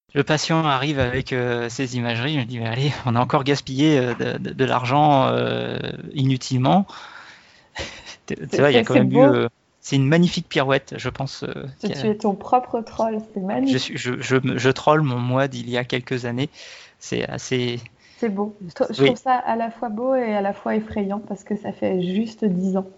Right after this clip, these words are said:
Speaker 1: Ça fait juste dix ans, oui, mais en même temps, c'était, je pense, le début de la, vraiment de la, de la prise de l'E B P, euh, en, en kinésithérapie.
Speaker 2: Ouais.
Speaker 1: Donc, on va dire que c'est mon, mon droit à l'erreur.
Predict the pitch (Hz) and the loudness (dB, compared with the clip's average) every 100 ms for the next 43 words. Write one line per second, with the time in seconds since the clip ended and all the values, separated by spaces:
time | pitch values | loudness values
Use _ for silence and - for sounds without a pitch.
0 | _ _ _ _ _ _ _ - 131 139 | _ _ _ _ _ _ _ -6 -6 -4
1 | 123 143 - 135 135 131 135 135 139 131 | -4 -4 -4 -2 0 2 0 0 0 2
2 | 123 120 117 117 135 127 123 135 - 127 | 0 0 -4 -4 0 0 2 0 0 -6
3 | - 127 127 123 135 127 - 135 131 127 | -2 -2 0 -2 -4 -6 -6 -4 -2 -2
4 | 123 139 131 139 127 117 113 117 - - | 4 2 4 -2 0 2 2 0 -4 -12
5 | - - _ - 120 120 120 123 113 110 | -20 -20 _ -4 -2 0 2 0 0 -2
6 | 110 - 117 - 135 127 123 117 117 123 | -2 -2 -4 -4 -4 -2 0 0 -2 -2
7 | 135 131 113 113 - - - - 127 127 | 2 2 2 0 -4 -4 -4 -2 -2 -2
8 | - 135 127 123 120 120 123 - - - | 4 4 2 -2 0 0 -2 -12 -14 -20
9 | - - - 202 170 - _ _ - 123 | -20 -20 -16 -10 -10 -10 _ _ -20 -4
10 | 143 139 131 - - _ - - - - | 4 4 4 -4 -10 _ -20 -20 -18 -6
11 | 127 123 135 - 123 117 117 110 - - | -2 2 2 2 -2 -2 -2 -6 -12 -18
12 | - - 123 120 117 117 113 123 120 127 | -10 -2 0 2 0 0 -2 -2 0 2
13 | 120 127 127 127 120 123 - | 4 4 4 2 0 -2 -4